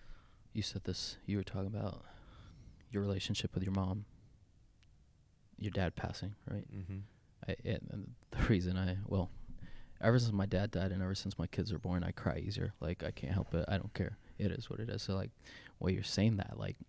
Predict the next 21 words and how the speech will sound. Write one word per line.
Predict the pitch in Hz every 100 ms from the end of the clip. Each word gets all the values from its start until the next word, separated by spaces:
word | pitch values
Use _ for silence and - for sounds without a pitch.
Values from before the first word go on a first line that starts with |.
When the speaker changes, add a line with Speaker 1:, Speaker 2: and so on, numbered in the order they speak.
| - - - - -
Speaker 1:
I | 104
miss | 98 95
my | 92
dad | 92 85 87
so | -
much, | 90 101 - - - - -
and | - 98
I | 92
know | 98 - - -
you | - 95
miss | -
your | -
dad, | - 113 113
right? | -
Speaker 2:
Yeah. | - - - - - - - - -
Speaker 1:
But | 92 - - - - - - - - - - - -
God's | 98 95 101
will | 90 95
is | 95 - - - - - - - -
perfect. | 110 - - - - - -
Speaker 2:
Mm-hmm. | 98 101